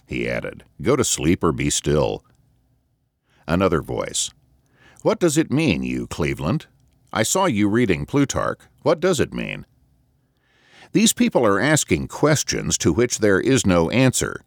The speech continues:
said the Cleveland man, lifting on his elbow. "Why is anybody hungry in a land of surplus food?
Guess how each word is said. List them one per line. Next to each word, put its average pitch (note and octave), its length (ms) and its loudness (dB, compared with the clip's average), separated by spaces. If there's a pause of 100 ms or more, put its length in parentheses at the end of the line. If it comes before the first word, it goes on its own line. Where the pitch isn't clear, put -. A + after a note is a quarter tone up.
said C#2 240 0
the A#1+ 80 -6
Cleveland A#1+ 520 -4
man, A1+ 400 -8 (200)
lifting C#2 420 -2
on B1 140 -4
his B1+ 180 -4
elbow. A1+ 540 0 (580)
"Why D3 220 0
is D#3+ 200 0
anybody A2 520 2
hungry C2+ 560 -2
in D2 120 -2
a D#2 80 2
land F#2 380 2
of E2 160 -6
surplus D2 580 0
food? G2 460 -2